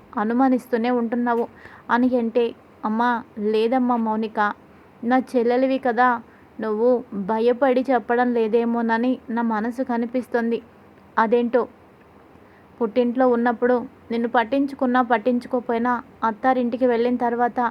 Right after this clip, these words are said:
నీ ఒంటి మీద చిన్న గాయం కనిపించినా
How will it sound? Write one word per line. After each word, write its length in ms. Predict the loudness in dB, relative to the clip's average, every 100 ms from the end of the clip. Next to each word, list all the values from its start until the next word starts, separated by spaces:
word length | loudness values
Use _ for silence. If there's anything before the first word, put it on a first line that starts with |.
| -4 -20 -18 -2
నీ 120 | 0
ఒంటి 340 | 2 0 0 0
మీద 220 | 2 2 0
చిన్న 460 | -4 -2 2 2 0 -4
గాయం 400 | -2 2 2 4
కనిపించినా 680 | 0 2 0 0 0 0